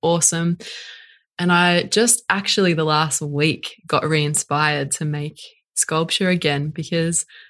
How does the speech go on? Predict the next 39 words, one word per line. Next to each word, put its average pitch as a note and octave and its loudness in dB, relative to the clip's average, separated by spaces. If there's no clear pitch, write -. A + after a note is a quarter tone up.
I D#3+ 2
hung F3+ 2
out E3 4
with D3+ 0
some D3 -4
artists D#3+ 2
and D3+ 0
went D3+ 0
to E3 -2
see D3+ 0
a D3 0
film F#3 2
with G3+ 4
them C#3+ -2
that C#3 -2
they'd C#3+ -2
made, D#3 -2
and D3+ 0
they D3+ 2
were D#3 0
just - -2
living E3+ 2
their D3+ -4
passion G#3 2
and D#3+ 0
making D#3 -4
art. G#3+ 0
And E3+ -4
I, E3+ -6
it F3+ -2
reminded F3 4
me F3+ 4
how D#3+ -4
beautiful D3+ -6
that D3 -4
is. B3+ 0
And, E3 2
you A#3+ 6
know, D3+ 4